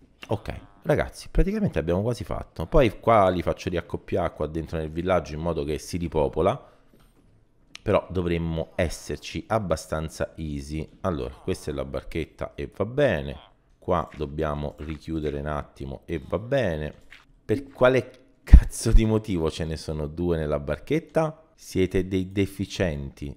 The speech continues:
ve lo volevo dire, non me ne... Se-, vabbè, non importa, mo io come la sfascio. Ok, tu devi entrare dentro, tu no.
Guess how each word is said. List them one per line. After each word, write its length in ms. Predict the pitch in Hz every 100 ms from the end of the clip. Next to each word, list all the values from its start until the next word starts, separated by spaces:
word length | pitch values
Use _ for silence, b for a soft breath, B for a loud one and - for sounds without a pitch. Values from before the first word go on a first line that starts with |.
| 73
ve 160 | 85
lo 100 | 87
volevo 320 | 92 95 90
dire, 340 | 92 104 76 78
non 180 | 85 101
me 120 | 110
ne... 100 | 107
Se-, 140 | - - - -
vabbè, 360 | 73 65 62 -
non 160 | 71
importa, 560 | 69 69 64 65 - - -
mo 140 | 85
io 120 | 80
come 180 | 78 76
la 120 | 73
sfascio. 520 | 69 - 69 69 - - -
Ok, 600 | 78 - 78 67 82 95 - _ _ _ - - -
tu 200 | - 117
devi 240 | 92 85
entrare 420 | 82 78 80 78
dentro, 480 | 78 78 76 - 80 - 62
tu 160 | - 98
no. 340 | 85 71 71